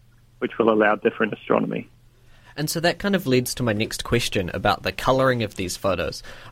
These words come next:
Speaker 2: Um, if this is infrared, how does this colouring that we see in the photos compare to what is actually there?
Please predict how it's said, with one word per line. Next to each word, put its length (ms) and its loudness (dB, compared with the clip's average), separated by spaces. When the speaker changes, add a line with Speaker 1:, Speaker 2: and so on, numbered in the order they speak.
Speaker 2:
Um, 280 2
if 160 -2
this 240 2
is 320 0
infrared, 800 2
how 360 2
does 260 -2
this 180 -2
colouring 500 2
that 120 0
we 80 -4
see 200 0
in 80 -2
the 80 -4
photos 300 0
compare 420 0
to 120 -8
what 180 0
is 100 -2
actually 460 -2
there? 300 -2